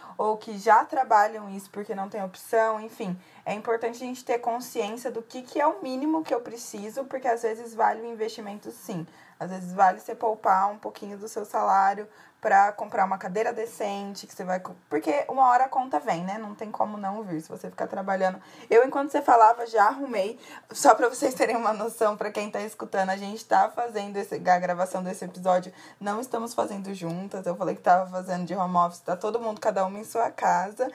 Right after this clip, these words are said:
e enquanto a Georgia falava, eu já percebi que a minha coluna não tava na...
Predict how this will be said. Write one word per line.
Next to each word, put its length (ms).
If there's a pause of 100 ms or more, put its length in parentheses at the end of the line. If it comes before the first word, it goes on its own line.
(260)
e 80
enquanto 340
a 40
Georgia 300
falava, 400
eu 100
já 220
percebi 400
que 100
a 40
minha 140
coluna 320
não 200
tava 260
na... 240